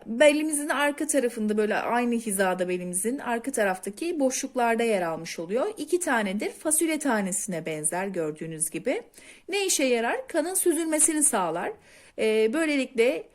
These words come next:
süzülen üre, fazla su ve tuz idrarı oluşturuyor arkadaşlar. Daha sonra bu böbrekte oluşan idrar ne oluyor?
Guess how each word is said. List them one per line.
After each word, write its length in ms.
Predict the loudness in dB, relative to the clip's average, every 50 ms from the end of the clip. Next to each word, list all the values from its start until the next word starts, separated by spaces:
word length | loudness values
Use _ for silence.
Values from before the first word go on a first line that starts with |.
| _ -4
süzülen 680 | -2 0 2 2 2 2 4 4 4 4 2 0 0 0
üre, 400 | 2 6 6 6 6 4 2 -2 -6 -16 _
fazla 540 | _ -12 -4 2 4 6 6 6 6 4 2
su 460 | 2 0 0 0 0 0 0 -2 -6 -14 _ 0 2
ve 180 | 2 2 2
tuz 420 | 0 0 0 0 0 0 -2 -4 -6 _ _ _ _ _ 0
idrarı 420 | 0 0 2 4 4 4 4 4
oluşturuyor 760 | 4 4 2 0 -2 -4 -4 -6 -6 -6 -4 -4 -6 -6 -8 -10 -12 -12
arkadaşlar. 760 | -10 -10 -8 -8 -8 -10 -8 -8 -10 -8 -4 -2 -2 -2 -4 -6 -14 -20 -20 -20 -20 -10 _ 2
Daha 200 | 6 6 8 8
sonra 400 | 6 4 4 2 0 0 -2 0
bu 240 | 2 0 0 0 0
böbrekte 400 | 0 0 2 0 -2 -2 -2 -2
oluşan 420 | -2 -2 -2 0 0 0 0 0 0
idrar 440 | -2 -2 2 4 4 4 4 4 2
ne 60 | 2
oluyor? 460 | 4 2 2 2 2 2 2 0 0